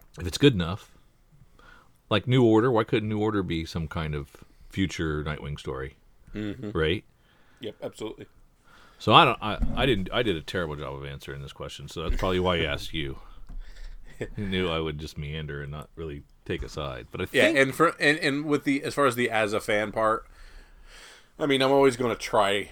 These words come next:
Speaker 2: I'm always gonna dip in and out of Nightwing. I'm always gonna be
Speaker 1: Yeah.
Speaker 2: there trying to find good stuff. So, but with a lot of people who aren't a fan,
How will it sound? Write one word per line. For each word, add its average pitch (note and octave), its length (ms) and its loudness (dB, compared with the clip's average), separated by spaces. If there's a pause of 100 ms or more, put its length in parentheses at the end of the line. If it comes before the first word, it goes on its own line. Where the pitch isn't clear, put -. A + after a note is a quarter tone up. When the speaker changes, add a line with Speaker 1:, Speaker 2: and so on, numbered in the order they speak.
(200)
Speaker 2:
I'm B2+ 100 -2
always B2+ 240 2
gonna A2 160 -2
dip G2 320 -2
in G2 100 2
and F#2 80 -4
out F2+ 140 0
of E2 60 -8
Nightwing. E2+ 400 -8
I'm F2 100 -8
always F2+ 220 -4
gonna F#2 160 -4
be F2+ 100 -2
Speaker 1:
Yeah. F2 120 -2
Speaker 2:
there F2 200 -4
trying F#2 400 -2
to F2 80 -6
find F2 400 -6
good F2+ 220 -6
stuff. F2+ 480 -4 (180)
So, F2+ 540 0 (520)
but G#2+ 280 0
with A2 120 0
a G#2+ 60 0
lot G#2 180 4
of G2+ 60 -2
people G2+ 200 -4
who G#2 120 -2
aren't G2 240 -6
a G#2+ 80 -6
fan, A2+ 460 -2